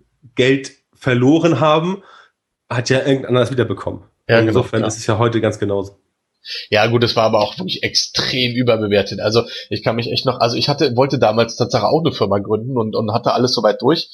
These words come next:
Speaker 2: Also mit Finanzierungskonzept, Inkubator und es ist dann aufgrund von der Bertelsmann-Studie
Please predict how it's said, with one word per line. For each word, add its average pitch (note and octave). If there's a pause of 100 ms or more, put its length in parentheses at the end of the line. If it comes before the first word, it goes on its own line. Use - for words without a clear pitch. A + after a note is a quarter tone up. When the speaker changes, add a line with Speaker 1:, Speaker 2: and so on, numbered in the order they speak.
(280)
Speaker 2:
Also G2+
mit G#2+
Finanzierungskonzept, B2
Inkubator B2
und A2+
es G2+
ist A#2+
dann A#2
aufgrund -
von A#2
der G#2
Bertelsmann-Studie B2